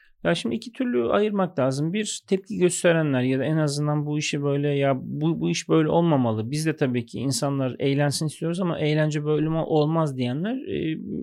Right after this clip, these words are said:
e, şu anda hapiste. Ciddi bununla ilgili, e, işte son iki üç yıldır çok ciddi bir takım tutuklamalar gerçekleşti. E, bazı çok takip edilen yirmi milyonu aşan takipçi sayısı bazı isimler var. Bunlardan bir tanesi Muhammed El Oreyfi. O mesela şu anda ev hapsinde. Twitter hesabı falan kapatıldı.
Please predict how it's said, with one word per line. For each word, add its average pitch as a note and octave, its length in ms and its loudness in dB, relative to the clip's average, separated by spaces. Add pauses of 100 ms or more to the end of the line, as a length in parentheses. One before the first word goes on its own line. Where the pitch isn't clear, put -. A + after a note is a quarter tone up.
(120)
e, F#3+ 40 -4
şu G3 180 0
anda F#3 180 2
hapiste. D#3+ 480 -6
Ciddi D#3 500 -6 (300)
bununla D#3 240 2
ilgili, D3+ 400 0 (300)
e, C#3+ 400 2 (100)
işte - 280 -8
son D#3 260 -4
iki D#3+ 240 -4
üç E3+ 180 -6
yıldır C#3+ 280 -2
çok E3+ 220 -6
ciddi D3+ 280 -8
bir D#3 60 -12
takım F3 240 -2
tutuklamalar D#3 600 0
gerçekleşti. B2+ 800 -2 (540)
E, E3+ 220 2
bazı F#3 260 4
çok F#3 220 -4
takip F3 360 0
edilen E3+ 460 -2
yirmi E3+ 360 0
milyonu D#3+ 420 2
aşan D3 360 -2
takipçi C#3 460 -4
sayısı C#3 400 -2
bazı C#3+ 240 4
isimler C#3 400 -2
var. B2 220 -2
Bunlardan C#3 340 0
bir C3 40 -4
tanesi C#3 260 -4
Muhammed C#3 320 0
El B2 120 -2
Oreyfi. C3+ 480 -2
O D#3 140 0
mesela D3 440 0
şu D#3 140 -2
anda D3 160 0
ev C#3+ 80 2
hapsinde. C3 680 0
Twitter D3 320 -2
hesabı C3 300 0
falan B2 280 -2
kapatıldı. C#3 680 -6